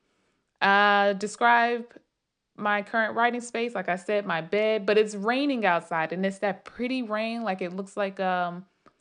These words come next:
the raindrops could be, like, soft, little thin, like, snow flurries almost. Like, you can see it, but when you go outside, it's like, it's so gentle on your skin. It's like, it's, it's welcoming.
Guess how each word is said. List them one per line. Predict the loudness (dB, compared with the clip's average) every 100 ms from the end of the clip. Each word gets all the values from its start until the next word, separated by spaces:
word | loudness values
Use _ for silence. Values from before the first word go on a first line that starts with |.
| -4
the | -2
raindrops | 0 -4 -2 0 0 -2
could | -8 -6
be, | -4 -6 -8 -4
like, | -4 -4
soft, | -4 -2 0 -4 _ _
little | -4 -4 -4
thin, | -4 -4 -4
like, | -4 -6
snow | -10 -4 -4 -4
flurries | -6 -6 -4 -4
almost. | -4 -4 -6 -10 -8 -4
Like, | -4
you | -2
can | -2 -4
see | -4 -6 -4
it, | -6 -10 _ _ _ -6
but | -2
when | -2
you | -2
go | 0
outside, | 2 2 0 2 2 0
it's | -6 -4
like, | -2 -2 -4
it's | -8 -2
so | -4
gentle | -2 -6 -8 -6 -6
on | -6
your | -8
skin. | -10 -12 -10 -10
It's | -12 -8
like, | -6 -6
it's, | -8 -6
it's | -4 -2
welcoming. | 0 -2 -2 -6 -14 -18